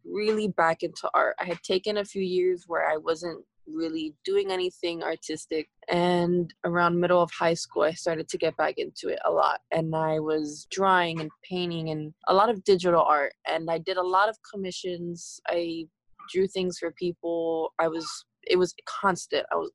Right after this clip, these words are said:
always dr-, painting or, or doing something. And it got to the point where because I was getting, you know, I was getting, like, traffic, like, people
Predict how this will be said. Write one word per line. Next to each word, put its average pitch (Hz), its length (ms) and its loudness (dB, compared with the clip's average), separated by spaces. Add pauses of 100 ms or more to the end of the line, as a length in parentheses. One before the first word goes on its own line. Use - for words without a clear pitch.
always 165 300 2
dr-, - 180 -12 (260)
painting 165 360 -4
or, 147 240 -4 (180)
or 151 80 -4
doing 156 240 -6
something. - 460 -10
And 214 420 2
it 202 80 -6
got 247 200 2
to 269 60 -8
the 277 200 0
point 254 280 -2
where 220 320 0 (160)
because 226 380 -2
I 220 80 6
was 208 220 0
getting, 185 440 0 (100)
you 196 120 0
know, 180 100 2
I 170 40 2
was 170 160 0
getting, 185 240 2
like, 165 180 -4
traffic, 208 480 2
like, 156 140 -2
people 180 280 0